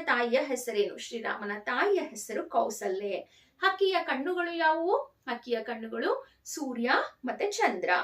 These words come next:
ಪುಟ್ಟಪೋರಿಯ ಅಮ್ಮ ಎಲ್ಲಿ ಮಲಗಿದ್ದಾಳೆ? ಪುಟ್ಟಪೋರಿಯ ಅಮ್ಮ ಗುಡಿಸಲಿನಲ್ಲಿ ಮಲಗಿದ್ದಾಳೆ.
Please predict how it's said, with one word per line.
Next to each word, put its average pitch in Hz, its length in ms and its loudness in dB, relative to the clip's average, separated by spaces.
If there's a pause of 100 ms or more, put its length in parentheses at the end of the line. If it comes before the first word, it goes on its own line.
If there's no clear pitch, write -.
(380)
ಪುಟ್ಟಪೋರಿಯ 392 560 4
ಅಮ್ಮ 269 280 2
ಎಲ್ಲಿ 233 240 0
ಮಲಗಿದ್ದಾಳೆ? 269 960 0
ಪುಟ್ಟಪೋರಿಯ 285 560 0
ಅಮ್ಮ 254 480 -2
ಗುಡಿಸಲಿನಲ್ಲಿ 202 640 -2
ಮಲಗಿದ್ದಾಳೆ. 196 1040 -2